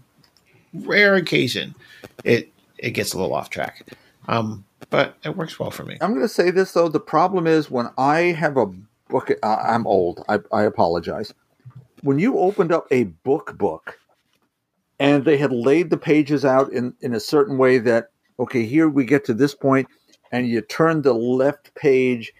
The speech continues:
Speaker 2: and now it's a two-page spread of something, or even just, even a single page done properly, you, you could really feel it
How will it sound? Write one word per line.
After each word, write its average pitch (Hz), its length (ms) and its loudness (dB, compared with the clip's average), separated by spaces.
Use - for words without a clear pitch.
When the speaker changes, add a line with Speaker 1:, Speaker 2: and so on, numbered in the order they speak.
Speaker 2:
and 117 120 -4
now 147 240 2
it's - 100 -2
a 127 60 4
two-page 135 560 0
spread 135 500 2
of 117 200 -4
something, 123 440 0
or 123 120 0
even 160 240 0
just, 156 220 -4
even 175 180 2
a 143 60 6
single 147 380 2
page 123 480 2
done 156 280 2
properly, 143 680 2
you, 156 500 -2
you 160 180 0
could 156 240 2
really 135 1040 0
feel 143 500 0
it 98 100 -4